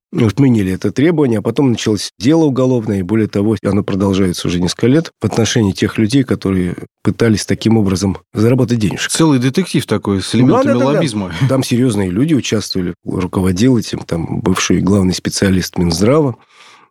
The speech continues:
Speaker 1: Решили люди заработать хорошо. А я тогда, поскольку занимаюсь давно этой темой, был в полном ужасе, потому что это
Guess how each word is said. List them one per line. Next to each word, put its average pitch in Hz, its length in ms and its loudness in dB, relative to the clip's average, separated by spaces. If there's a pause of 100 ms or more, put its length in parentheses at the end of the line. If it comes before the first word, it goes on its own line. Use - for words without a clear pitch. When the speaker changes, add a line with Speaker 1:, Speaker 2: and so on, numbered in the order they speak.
Speaker 1:
Решили 143 340 2
люди 135 240 2
заработать 135 460 0
хорошо. 98 460 -4 (420)
А 107 180 0
я 139 140 4
тогда, 127 340 0 (140)
поскольку 104 340 -2
занимаюсь 104 380 2
давно 110 260 2
этой 104 220 -2
темой, 180 280 0
был 107 140 0
в - 100 -6
полном 104 400 2
ужасе, 156 300 0
потому 92 300 -2
что - 160 -4
это 92 220 -2